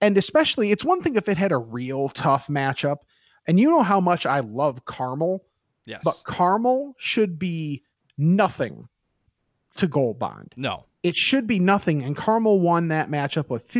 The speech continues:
Speaker 1: fifty-six percent of the vote. It wasn't even that close.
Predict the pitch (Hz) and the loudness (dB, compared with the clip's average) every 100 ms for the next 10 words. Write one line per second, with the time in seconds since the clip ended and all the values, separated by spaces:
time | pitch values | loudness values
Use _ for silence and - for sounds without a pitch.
0 | 240 254 - 196 - - 202 - - 139 | -4 -6 -6 -6 -4 0 -2 -2 -8 -8
1 | - - 185 160 135 117 156 131 101 160 | -6 -2 -2 -2 -4 0 2 0 -2 0
2 | 269 262 165 170 165 139 123 139 - - | 0 0 -6 -4 -4 -2 0 -2 -2 -4
3 | 135 131 92 - - | 0 0 0 -8 -10